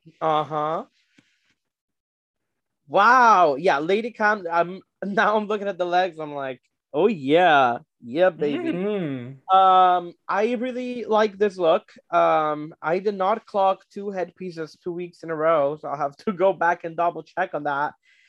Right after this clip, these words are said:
Speaker 1: Um, I really enjoy her. I think that she, her eyebrows.
Speaker 2: Yeah.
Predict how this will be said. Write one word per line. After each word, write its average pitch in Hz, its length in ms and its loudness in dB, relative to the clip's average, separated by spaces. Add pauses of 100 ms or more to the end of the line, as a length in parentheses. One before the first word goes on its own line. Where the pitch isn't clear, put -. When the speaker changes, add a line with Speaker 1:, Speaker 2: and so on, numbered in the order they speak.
(180)
Speaker 1:
Um, 196 520 4
I 226 180 2
really 277 360 -4
enjoy 247 400 0
her. 156 360 2
I 170 560 -2
think 185 220 -8
that 170 140 -8
she, 185 440 -10 (420)
her 185 180 2
eyebrows. 143 520 0 (880)
Speaker 2:
Yeah. 120 180 -8